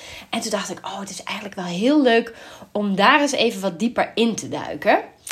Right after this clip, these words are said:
Enerzijds heeft dat natuurlijk gewoon te maken met het feit dat we weer begonnen zijn na een vakantie en dat iedereen weer moet wennen. Jij moet wennen als professional, omdat ook jouw hoofd een tijdje stil heeft gestaan. Dat hoop ik in ieder geval voor je.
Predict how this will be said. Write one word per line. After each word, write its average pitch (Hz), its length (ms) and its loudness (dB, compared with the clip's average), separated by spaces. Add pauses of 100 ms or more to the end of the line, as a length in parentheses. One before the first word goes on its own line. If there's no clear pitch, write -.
(840)
Enerzijds 320 720 4
heeft 262 280 4
dat 339 120 0
natuurlijk 220 440 -2
gewoon 226 400 6
te 247 120 -2
maken 196 420 2
met 170 140 -2
het 160 120 -6
feit 175 560 0
dat 170 200 2
we 165 140 0
weer 156 140 2
begonnen 233 420 0
zijn 196 240 0
na 180 260 0
een 175 80 -6
vakantie 165 680 -2
en 185 160 -2
dat 156 220 -6
iedereen 175 540 2
weer 160 340 4
moet 165 260 0
wennen. 143 400 2 (360)
Jij 190 460 4
moet 247 200 2
wennen 196 320 4
als 175 180 -2
professional, 170 720 -2
omdat 165 460 -2
ook 185 180 0
jouw 165 340 4
hoofd 208 280 -2
een 208 100 -8
tijdje 180 320 -2
stil 175 280 -2
heeft 165 260 -2
gestaan. 151 540 -6
Dat - 160 -20
hoop 165 280 -6
ik 196 100 -10
in 185 80 -4
ieder 185 180 -6
geval 165 240 -4
voor 160 280 -4
je. 156 160 -4